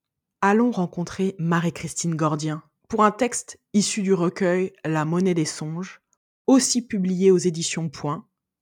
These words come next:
en deux mille vingt et un. Un recueil dédié aux ancêtres de la poétesse, victime de la traite négrière.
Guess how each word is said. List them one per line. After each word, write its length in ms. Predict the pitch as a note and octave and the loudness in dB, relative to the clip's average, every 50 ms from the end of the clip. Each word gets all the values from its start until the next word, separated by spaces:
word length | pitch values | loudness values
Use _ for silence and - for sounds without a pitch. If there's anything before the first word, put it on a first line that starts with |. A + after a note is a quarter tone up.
| _ _ _ _ | _ _ _ _
en 160 | D#3 E3+ D#3+ | -2 0 0
deux 140 | D3+ E3 F3+ | 2 2 2
mille 180 | F3+ F#3 F3+ E3 | 2 2 2 2
vingt 240 | D#3 D3+ D#3 - | 0 -2 -4 -4
et 80 | D#3 C#3 | -6 -6
un. 140 | A#2+ C3 - _ _ _ _ _ _ _ _ _ _ _ _ _ _ _ _ _ _ | -6 -8 -10 _ _ _ _ _ _ _ _ _ _ _ _ _ _ _ _ _ _
Un 160 | G3 G3+ G#3 | 2 4 4
recueil 420 | G3 G3+ G#3 G3+ G#3 - A3+ A#3+ A3+ | 4 4 2 2 4 4 4 4 4
dédié 320 | F#3 F#3 F3+ D#3 E3 F#3+ | 4 2 0 2 4 4
aux 160 | F#3+ E3+ E3 | 4 4 4
ancêtres 400 | F3 F#3 F#3 - G#3+ G3+ - - | 0 -2 0 -2 -4 -4 -4 -6
de 80 | D#3+ F3+ | -4 -2
la 140 | E3 D#3 C#3+ | -2 -2 -2
poétesse, 800 | D3+ - E3 D#3 D3+ D3 - D#3+ D3+ F#3+ - - - - - _ _ _ _ _ _ _ _ _ _ _ _ _ _ _ _ _ _ _ _ _ - | -2 -2 -2 -2 -4 -4 -4 -4 -4 -4 -6 -10 -16 -20 -20 _ _ _ _ _ _ _ _ _ _ _ _ _ _ _ _ _ _ _ _ _ -4
victime 400 | E3 F3+ - - - - E3+ E3+ | -4 -4 -4 -4 -6 -6 -4 -4
de 100 | D#3+ D#3 | -2 -4
la 140 | D3+ C#3+ | -4 -4
traite 260 | C#3+ - - C#3+ C#3+ - | -6 -6 -8 -8 -6 -6
négrière. 720 | D3+ C#3+ C3 C#3 D3 C#3+ C#3 C3 B2+ B2 - - - | -8 -8 -6 -6 -6 -4 -4 -4 -6 -8 -10 -16 -20